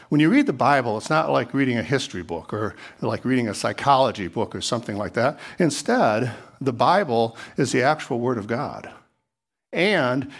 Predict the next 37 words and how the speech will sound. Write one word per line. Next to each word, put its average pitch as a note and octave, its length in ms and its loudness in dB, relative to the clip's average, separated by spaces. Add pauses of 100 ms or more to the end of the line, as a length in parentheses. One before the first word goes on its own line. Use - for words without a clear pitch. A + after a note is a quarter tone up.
(100)
it C3+ 100 4
is B2+ 160 2
empowered A#2 760 2
by A#2 160 2
the A2+ 100 -2
Holy C3 300 0
Spirit C3 480 -2
when A2+ 160 -4
we A2 120 -4
read A#2 240 0
it. - 180 -8 (560)
So - 80 -4
the C3+ 80 4
Bible G#3 340 2
is D3 120 0
a C#3+ 40 2
different D#3 340 -2
kind C#3+ 200 0
of A#2 140 -2
book D3 280 0
than A2+ 260 -4 (260)
any D#3 240 4
other D3 160 0
kind C3+ 340 -2
of G2+ 140 -6
book B2 260 0
that G2+ 100 -4
you'll A2 200 0
ever G#2 160 -2
read. G2 360 -4 (720)
Now, B2+ 380 0 (320)
lots A3+ 300 0
of C#3+ 80 -2
folks A#2 600 -2 (360)
reject B2+ 600 -2 (500)
the A2 160 -2
Bible A2 720 -4